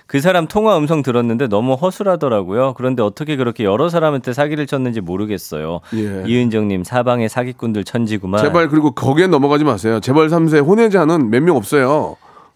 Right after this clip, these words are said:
Speaker 2: 예, 우리나라에 다 긁어봐야 한
Speaker 1: 네.
Speaker 2: 몇 명 되려나?
Speaker 1: 그리고
Speaker 2: 없어요. 그러니까
Speaker 1: 이런
Speaker 2: 그런
Speaker 1: 일을
Speaker 2: 거에 속지 마세요, 제발
Speaker 1: 이런 거에
Speaker 2: 좀.
Speaker 1: 왜 속지 하시지만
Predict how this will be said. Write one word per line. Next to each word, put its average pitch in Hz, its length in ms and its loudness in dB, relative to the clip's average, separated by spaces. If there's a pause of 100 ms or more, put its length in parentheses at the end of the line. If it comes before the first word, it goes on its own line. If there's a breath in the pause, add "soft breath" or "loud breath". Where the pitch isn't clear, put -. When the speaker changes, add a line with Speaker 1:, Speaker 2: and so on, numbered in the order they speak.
(220 soft breath)
Speaker 2:
예, - 40 0
우리나라에 156 360 4
다 151 120 2
긁어봐야 151 420 4
한 143 180 0
Speaker 1:
네. 92 140 -10 (260)
Speaker 2:
몇 113 100 0
명 143 140 2 (140)
되려나? 107 420 -4
Speaker 1:
그리고 170 360 0
Speaker 2:
없어요. - 420 0
그러니까 180 340 0
Speaker 1:
이런 185 340 2
Speaker 2:
그런 277 200 4
Speaker 1:
일을 - 80 4
Speaker 2:
거에 262 100 6
속지 240 260 0
마세요, 190 300 4
제발 175 200 2 (120)
Speaker 1:
이런 285 40 0
거에 269 120 4
Speaker 2:
좀. 139 100 4
Speaker 1:
왜 135 140 4
속지 269 320 -2
하시지만 196 500 2